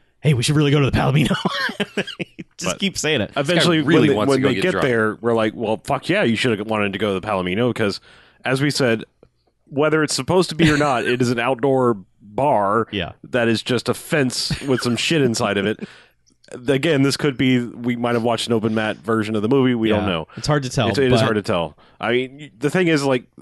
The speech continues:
Speaker 2: the only thing that makes me question is usually when you have open mat movies, you get lots of boom mics in the shot.
Speaker 1: Yeah.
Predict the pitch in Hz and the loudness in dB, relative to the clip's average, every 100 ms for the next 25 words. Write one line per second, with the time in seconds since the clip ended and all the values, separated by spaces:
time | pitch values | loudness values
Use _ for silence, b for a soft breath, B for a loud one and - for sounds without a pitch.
0 | - _ 135 160 165 151 139 123 - - | -20 _ 0 2 4 4 4 2 -4 -4
1 | 107 - _ _ _ _ _ _ _ _ | -4 -4 _ _ _ _ _ _ _ _
2 | - 127 123 127 - 135 139 151 139 127 | -4 -2 0 -2 0 -2 0 2 2 0
3 | - _ _ - 120 110 - 143 131 127 | -8 _ _ -2 0 0 0 0 2 2
4 | 120 117 113 117 110 110 101 117 104 98 | 2 2 0 0 0 -2 0 2 2 0
5 | 101 92 98 95 82 104 107 104 - - | -2 -2 -4 -4 -2 -2 -2 -4 -6 -8
6 | 104 101 120 113 - 95 | -6 -4 -2 -2 -4 -6